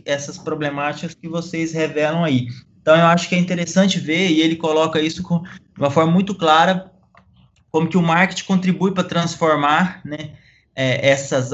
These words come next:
essas águas, e não só a água mineral, em um produto extremamente lucrativo.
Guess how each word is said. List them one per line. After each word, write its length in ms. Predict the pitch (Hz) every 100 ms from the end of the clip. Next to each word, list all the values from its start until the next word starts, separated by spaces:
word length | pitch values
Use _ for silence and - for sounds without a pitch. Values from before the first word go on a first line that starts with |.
| 127
essas 380 | 156 190 170 147
águas, 300 | 151 147 135
e 100 | 143 143
não 240 | 151 208 277
só 160 | -
a 160 | 185 147
água 180 | 147 143
mineral, 600 | 139 135 131 143 175 180 -
em 200 | 147 156
um 80 | 165
produto 400 | 170 170 165 -
extremamente 640 | - 175 175 170 170 -
lucrativo. 760 | 165 180 180 - 147 127 113